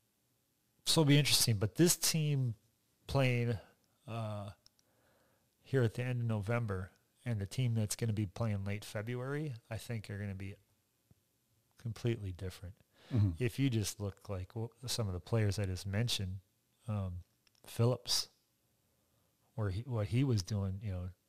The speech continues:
Speaker 1: at the end of last year, some of the early camps, it was kinda,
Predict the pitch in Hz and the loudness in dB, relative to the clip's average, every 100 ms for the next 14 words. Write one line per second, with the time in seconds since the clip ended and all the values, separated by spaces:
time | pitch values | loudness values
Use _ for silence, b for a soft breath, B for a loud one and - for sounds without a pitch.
0 | - 101 113 101 117 98 92 - - 107 | -8 -6 -2 0 0 0 -4 -8 -2 0
1 | 113 - 107 92 98 101 _ _ _ _ | 2 0 -4 -6 -6 -8 _ _ _ _
2 | - 123 107 98 104 110 117 - 104 98 | -2 0 2 0 2 2 0 -2 -4 -4
3 | 101 - 110 104 98 - 104 101 | -6 -8 -8 -8 -8 -6 -6 -6